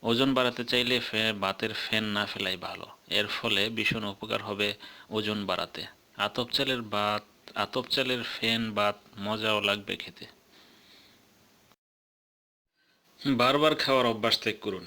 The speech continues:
অনেকেই ভাবেন যে বারবার খেলে ওজন বাড়বে। এটা মোটেও সঠিক নয়। বরং নিয়ম হলো, নিয়ম মেনে পেট পুরে খান।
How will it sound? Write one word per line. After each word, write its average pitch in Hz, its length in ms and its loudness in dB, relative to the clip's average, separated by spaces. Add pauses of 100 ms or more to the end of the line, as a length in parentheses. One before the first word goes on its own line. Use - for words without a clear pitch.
অনেকেই 135 360 2
ভাবেন 123 440 2
যে 113 320 2
বারবার 113 380 2
খেলে 110 240 0
ওজন 104 320 0
বাড়বে। 90 300 -6 (260)
এটা 127 180 0
মোটেও 123 360 2
সঠিক 113 360 -2
নয়। 82 300 -12 (280)
বরং 127 240 2
নিয়ম 131 260 4
হলো, 117 400 0 (880)
নিয়ম 120 300 4
মেনে 151 400 4 (120)
পেট 110 240 2
পুরে 120 180 2
খান। 92 240 -8